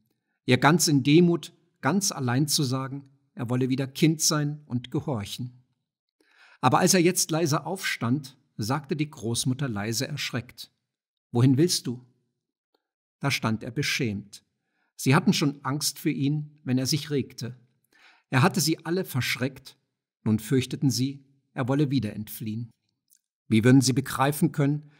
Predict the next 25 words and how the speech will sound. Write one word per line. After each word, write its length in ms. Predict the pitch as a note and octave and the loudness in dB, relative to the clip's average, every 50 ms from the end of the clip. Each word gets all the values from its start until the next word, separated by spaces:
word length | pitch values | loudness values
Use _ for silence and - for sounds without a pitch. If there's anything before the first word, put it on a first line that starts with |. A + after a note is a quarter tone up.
| _ _ _ | _ _ _
dass 180 | - C#3+ C#3 - | 2 2 6 8
niemand 380 | E3+ F#3+ F#3+ F3+ E3 - - | 8 8 10 8 6 4 4
mehr 300 | D3 C#3 C#3 D3 F#3 G3 | 4 6 6 6 4 2
diese 260 | D3 C3 B2 B2 C3 A#2+ | 0 -2 -2 -2 -4 -6
Flucht 420 | - - C#3+ C#3+ C#3 - - _ | -6 -6 -6 -6 -6 -8 -10 _
bereute 560 | - C#3+ A2 B2 C3 C3+ C3+ - D3 C#3+ D3 - _ _ _ _ _ _ | -4 -4 -2 0 -2 -2 -4 -6 -10 -10 -12 -14 _ _ _ _ _ _
als 160 | - A2 G#2 C#3 | -8 -6 -4 -4
er 100 | C3 B2 | -4 -4
selbst? 560 | A2 B2+ A2+ F#2+ - - - - - - _ _ _ _ _ _ _ _ _ _ _ _ _ _ _ _ _ _ _ _ _ | -4 -4 -6 -6 -8 -10 -12 -12 -14 -20 _ _ _ _ _ _ _ _ _ _ _ _ _ _ _ _ _ _ _ _ _
Der 160 | - A2+ - | -2 -2 0
Tisch 280 | - E3 E3+ D#3+ - - | 2 2 2 2 2 0
war 120 | D#3 C#3 | -2 0
gedeckt, 600 | A#2+ C#3 C#3+ - D#3 - - - - - - - _ _ _ _ _ _ _ | 0 0 0 0 -2 -4 -4 -8 -14 -16 -18 -18 _ _ _ _ _ _ _
und 120 | - D#3+ C#3+ | 0 4 6
man 160 | E3+ E3 D#3 | 6 4 4
brachte 340 | D3+ - F#3 F3 - - G3+ | 2 0 -2 -2 0 -2 0
ihm 200 | - F3+ E3+ - | 0 0 0 0
ein 180 | - D#3 D3 - _ - | -4 -8 -10 -10 _ -4
eiliges 480 | C3+ B2+ A2+ A2+ B2+ B2 D3 - - | -2 -2 0 -2 -2 -2 -2 -2 -2
Abendessen. 880 | - - C#3 A#2+ A2 A2+ A2 - - C3 B2 - - B2+ A#2 A2 - _ _ _ _ _ _ _ _ _ _ _ _ _ - | -4 -6 -6 -6 -6 -6 -8 -8 -10 -4 -4 -4 -2 -4 -6 -8 -10 _ _ _ _ _ _ _ _ _ _ _ _ _ -4
Die 80 | A#2+ - | -4 -4
Großmutter 560 | - - A#2 C#3+ D3+ - - C#3 C3+ C#3+ C3+ | -4 -6 -4 -2 0 0 0 0 0 -2 -4
saß 320 | A2+ B2+ C3 B2+ - - | -4 -4 -4 -4 -4 -4
bei 160 | - C3+ C#3+ | -2 -2 -2
ihm 400 | D3+ D#3+ E3 D3+ D3 D3 D3 - | 0 2 2 4 4 2 0 -4